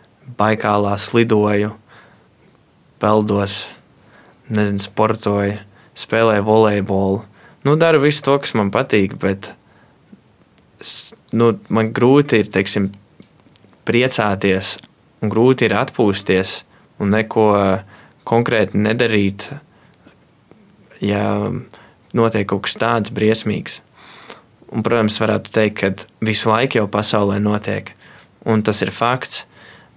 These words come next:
Izraela, Palestīna, Rietum Ķīna,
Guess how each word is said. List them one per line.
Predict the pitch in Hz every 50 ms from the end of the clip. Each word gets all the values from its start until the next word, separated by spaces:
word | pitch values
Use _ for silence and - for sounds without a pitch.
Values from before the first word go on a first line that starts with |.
| - - -
Izraela, | - 110 107 101 107 104 104 107 104
Palestīna, | - 123 123 123 113 107 - - - 101 98 98 98 98 - - - _ _ - - - _ _ _ - - - _ _ _ _ -
Rietum | 107 110 104 107 110 107 - 110 107 101
Ķīna, | - - 120 123 123 123 127 127 123 110 104